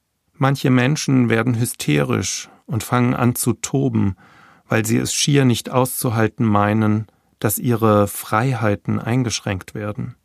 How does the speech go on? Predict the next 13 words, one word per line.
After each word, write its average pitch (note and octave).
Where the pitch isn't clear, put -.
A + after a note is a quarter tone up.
Und C3
sie B2+
verwechseln A#2
Freiheit A2+
mit -
der G#2+
kindischen A#2+
Haltung, A2+
keine A2
Grenzen A#2
anerkennen G2+
zu G#2+
müssen, G2+